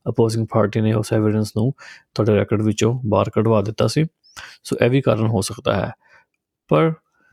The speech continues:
ਜਿਹੜਾ ਕੋਰਟ ਹੈ, ਉਹਦਾ ਕੰਮ ਹੈ ਫੈਸਲਾ ਸੁਣਾਉਣਾ based on the evidence ਜੋ ਕੋਰਟ ਦੇ ਸਾਹਮਣੇ ਹੈ,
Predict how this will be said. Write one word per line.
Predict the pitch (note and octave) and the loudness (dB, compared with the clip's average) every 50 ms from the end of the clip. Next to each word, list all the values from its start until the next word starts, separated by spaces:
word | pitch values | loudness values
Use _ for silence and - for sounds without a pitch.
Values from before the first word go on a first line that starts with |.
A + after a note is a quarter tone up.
| D#3 - _ _ _ - - | -20 -20 _ _ _ -10 -4
ਜਿਹੜਾ | A#2+ B2+ B2 C3+ D3+ | -2 0 0 0 0
ਕੋਰਟ | C#3+ - C3 C3 C3+ C3+ | 0 0 0 0 0 0
ਹੈ, | C#3 C#3+ C#3+ C#3+ C#3 C3+ - - | 0 0 2 0 0 -2 -6 -6
ਉਹਦਾ | - B2 A#2+ C3+ C3+ | -4 -2 0 0 0
ਕੰਮ | - C3 C3 C3 | 0 -2 -2 -2
ਹੈ | C3+ B2+ | -2 -4
ਫੈਸਲਾ | A#2+ - A#2+ A#2+ A2 - - A#2+ | -2 0 -2 -2 0 -2 -4 -4
ਸੁਣਾਉਣਾ | A#2 - A#2+ A2+ A#2 A#2 A#2+ | -4 -2 -2 0 0 2 0
based | A2+ A2 A#2 A2 A2 - - A#2 | 0 0 0 0 -2 -2 -4 -4
on | A#2 | -4
the | - - - G#2+ A2 | -2 0 0 2 2
evidence | A2 B2 B2+ C3+ C#3 - - - | 2 2 2 0 0 -2 -4 -4
ਜੋ | - A#2+ | -4 -2
ਕੋਰਟ | - - A2 G#2+ G#2+ - | 0 0 0 0 0 -2
ਦੇ | B2+ | -4
ਸਾਹਮਣੇ | A#2 - - G#2 G#2+ B2 C#3 D3 | -4 -2 -4 -4 -2 0 0 2
ਹੈ, | C#3 C3+ C#3+ | 2 0 0